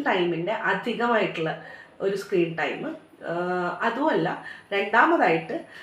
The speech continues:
നമ്മുടെ സ്ലീപ്പ്, പ്രോപ്പറായിട്ട് നമുക്ക് ഉറക്കമില്ല, അല്ലെങ്കിൽ പ്രോപ്പർ, പ്രോപ്പറായിട്ട് ഈ നൈറ്റ് ഡ്യൂട്ടീസ് ചെയ്യുന്നു, അല്ലെങ്കിൽ കൂടുതൽ നേരം ഉറക്കമൊഴിച്ച്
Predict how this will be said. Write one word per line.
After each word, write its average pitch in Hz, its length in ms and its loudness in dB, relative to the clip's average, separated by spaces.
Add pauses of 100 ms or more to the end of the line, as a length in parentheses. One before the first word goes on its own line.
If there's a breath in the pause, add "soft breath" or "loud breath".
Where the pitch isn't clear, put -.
(200 loud breath)
നമ്മുടെ 196 240 -2 (100)
സ്ലീപ്പ്, 262 500 -4 (340)
പ്രോപ്പറായിട്ട് 247 720 6
നമുക്ക് 185 320 0
ഉറക്കമില്ല, 190 560 2 (520 loud breath)
അല്ലെങ്കിൽ 190 280 4 (100)
പ്രോപ്പർ, 190 320 4 (300)
പ്രോപ്പറായിട്ട് 220 500 2
ഈ 220 40 -2 (100)
നൈറ്റ് 220 260 2
ഡ്യൂട്ടീസ് 208 440 -6
ചെയ്യുന്നു, 170 360 2 (140)
അല്ലെങ്കിൽ 180 280 0 (100)
കൂടുതൽ 262 360 0 (100)
നേരം 185 300 0
ഉറക്കമൊഴിച്ച് 185 560 0